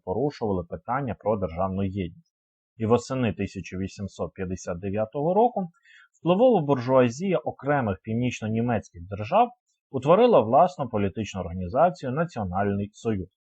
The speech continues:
Програма організації передбачала малонімецький шлях об'єднання країни на чолі з Прусією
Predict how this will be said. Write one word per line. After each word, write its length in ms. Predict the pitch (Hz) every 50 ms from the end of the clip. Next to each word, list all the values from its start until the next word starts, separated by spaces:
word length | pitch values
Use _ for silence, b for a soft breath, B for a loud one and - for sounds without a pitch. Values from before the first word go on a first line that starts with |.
| _ _ _ _ _ _ b b b b b b _ -
Програма 420 | 117 107 120 135 131 123 120 120
організації 640 | 113 110 120 123 123 120 131 185 208 202 - 131 107
передбачала 720 | - 117 104 104 98 95 107 104 - - 151 147 135 117
малонімецький 800 | 107 113 120 123 117 113 110 110 110 113 117 117 - _ - 107
шлях 360 | - - 117 117 117 110 -
об'єднання 640 | - 104 104 110 127 127 143 139 113 92 87 85 85
країни 460 | - 107 104 117 135 185 208 185 120
на 100 | 104 98
чолі 300 | - - - 107 127 147
з 80 | 147 -
Прусією 680 | _ - 110 117 127 143 - - - 165 165 165 170